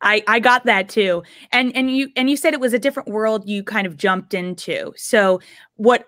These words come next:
I, because I just, I have to have a list. I have to have things in order. And when I read that you said you kind of came into this position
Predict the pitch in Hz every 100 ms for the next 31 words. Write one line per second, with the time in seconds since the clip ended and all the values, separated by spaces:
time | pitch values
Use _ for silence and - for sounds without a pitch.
0 | - 233 277 302 277 233 220 202 226 196
1 | - 220 240 247 196 208 - - - 208
2 | 208 220 208 208 196 196 185 175 165 170
3 | - - 196 185 196 196 208 - 208 196
4 | 190 185 190 180 160 147 - - - 208
5 | 202 202 - _ 208 220 233 285 262 254
6 | 233 226 220 240 254 220 233 233 269 233
7 | 220 - 247 247 226 220 202 202 - 165
8 | 190 - 180 170